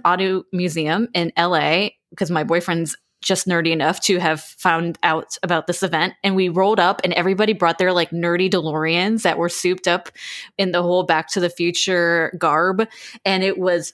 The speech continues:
fantastic. And it's super nerd, it nerds out on the, um, what do you call it? Like, the set design and the prop design and how they came up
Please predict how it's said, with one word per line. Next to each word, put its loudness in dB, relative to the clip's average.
fantastic. -2
And -2
it's -8
super 0
nerd, 0
it -2
nerds 0
out 2
on 0
the, 0
um, -6
what -2
do 0
you -2
call 0
it? -4
Like, -2
the -4
set -2
design 0
and -4
the -2
prop -4
design 0
and -6
how 0
they -2
came 0
up -2